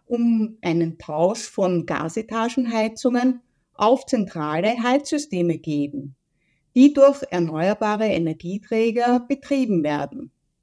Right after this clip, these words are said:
Hier ist auch der Althausbereich betroffen und diese fordert sicherlich sehr viel wirtschaftliches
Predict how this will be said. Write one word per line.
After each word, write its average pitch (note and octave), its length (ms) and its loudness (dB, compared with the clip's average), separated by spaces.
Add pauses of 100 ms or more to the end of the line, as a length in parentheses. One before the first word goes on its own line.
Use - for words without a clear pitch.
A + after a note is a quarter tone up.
(720)
Hier D#4 220 6
ist - 280 -4
auch A3 260 0
der - 320 -2
Althausbereich A3 960 -2
betroffen A#3 880 -4 (140)
und A3+ 240 0
diese D4 340 6
fordert E3+ 420 -2
sicherlich B3+ 680 -2 (120)
sehr D#3+ 400 0
viel C#3+ 320 -6
wirtschaftliches A#3 960 -4